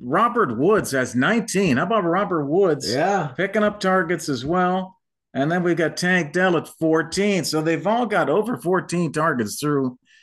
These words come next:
Speaker 1: two games. And that's because there's a lot of throws going out there
Speaker 2: Yeah.
Speaker 1: with over forty pass attempts, uh, coming down there in Houston. And they're playing from behind a lot.
Speaker 2: Yeah.
Speaker 1: Uh, so good call, T Money.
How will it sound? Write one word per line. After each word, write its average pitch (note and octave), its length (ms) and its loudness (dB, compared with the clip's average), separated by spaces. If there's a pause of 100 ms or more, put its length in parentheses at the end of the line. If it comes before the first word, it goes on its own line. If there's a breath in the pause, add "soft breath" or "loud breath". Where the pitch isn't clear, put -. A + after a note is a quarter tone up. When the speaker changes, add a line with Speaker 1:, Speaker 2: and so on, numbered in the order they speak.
(180 soft breath)
Speaker 1:
two D#3+ 180 2
games. C3+ 500 0 (120)
And C3 280 0
that's E3+ 200 -2
because D#3 360 -2
there's A#2 160 -2
a A2 40 0
lot C3 200 2
of C#3 120 -4
throws D#3 260 2
going B2 280 2
out A#2 240 0
there A2+ 280 -2
Speaker 2:
Yeah. B2 320 0
Speaker 1:
with A#2 160 -4
over B2+ 240 -2
forty D3 460 -2
pass C#3+ 360 -2
attempts, A2 480 -6 (540)
uh, A2+ 220 0
coming C3 280 0
down B2+ 220 2
there B2 100 4
in A#2 60 2
Houston. D3+ 380 2
And C3 120 2
they're B2 80 0
playing G3 300 0
from A#3 140 -2
behind G#3 360 2
a C#3+ 60 2
lot. G2 280 -2 (340)
Speaker 2:
Yeah. C#3 220 2
Speaker 1:
Uh, C#3+ 40 0
so D3+ 180 0
good G3+ 280 0
call, A#3 240 2
T G#3+ 160 2
Money. G#3 400 2